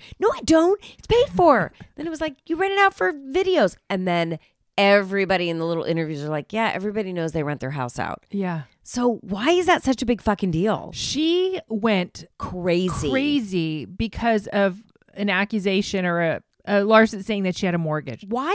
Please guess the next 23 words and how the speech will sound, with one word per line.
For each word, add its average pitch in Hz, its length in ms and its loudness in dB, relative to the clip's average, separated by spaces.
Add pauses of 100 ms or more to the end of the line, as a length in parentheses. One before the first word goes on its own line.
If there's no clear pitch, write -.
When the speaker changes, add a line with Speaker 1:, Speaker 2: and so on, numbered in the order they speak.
(100)
Speaker 1:
is 466 60 -2
that 370 140 4
a 339 80 0
big 349 160 0
deal? 262 560 0
Speaker 2:
<clears throat> - 80 -20 (320)
It's - 160 -8
an 226 220 0
eighty 285 300 0
million 226 640 2
dollar 208 240 6
house. 208 220 6
Speaker 1:
Yeah. 147 80 -4
Speaker 2:
You 226 80 0
mean 277 120 -2
to 277 80 -4
tell 285 180 -2
me 269 100 0
she 269 120 -4
has 240 180 2
no 196 160 2
mortgage? 190 640 -2
Speaker 1:
Well, - 160 -4